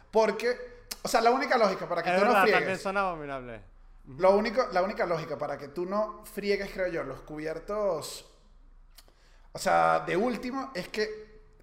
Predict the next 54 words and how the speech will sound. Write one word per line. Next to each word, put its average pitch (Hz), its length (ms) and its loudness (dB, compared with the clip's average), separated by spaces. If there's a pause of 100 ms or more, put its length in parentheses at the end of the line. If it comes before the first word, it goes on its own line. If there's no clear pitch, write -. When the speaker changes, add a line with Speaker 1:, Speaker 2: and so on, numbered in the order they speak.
(140)
Speaker 1:
tuvieras 202 340 0
un 220 120 -4
fregador. 220 400 6
Speaker 2:
De - 60 0
último. 117 340 -10 (340)
Speaker 1:
O 190 60 -8
sea, 214 120 0
no. 226 280 4 (440)
Para 196 200 6
mí 220 80 -2
siempre 254 260 0
van 247 100 2
de 254 80 0
último 247 320 -2
por 214 140 -2
la 175 100 0
lógica 190 320 -2
de 208 80 0
que - 120 -12
quedan 180 240 -4
abajo 190 340 2
en 208 80 -6
la 175 60 -6
escal-, 165 360 -8
en 156 120 -12
la, 143 400 -6
en 135 180 -14
la 139 240 -8
cosa 156 240 -4
de 175 80 0
platos. - 500 -4 (120)
O 143 40 -12
sea, 175 140 2
obviamente 202 440 0
es 196 100 0
lo 214 100 4
último 220 340 -2
que 175 120 -8
te 165 120 -6
consigues. - 720 -8 (500)
O - 40 -18
sea, 202 140 2
yo 185 120 0
creo 214 120 2
que 247 100 4
para 208 180 4
te 160 80 -4
fregarlo 175 360 -2
de 233 60 2
primero 214 320 0
tendrías 196 300 -4
que - 60 -6
tener 180 420 -6
un 226 340 -8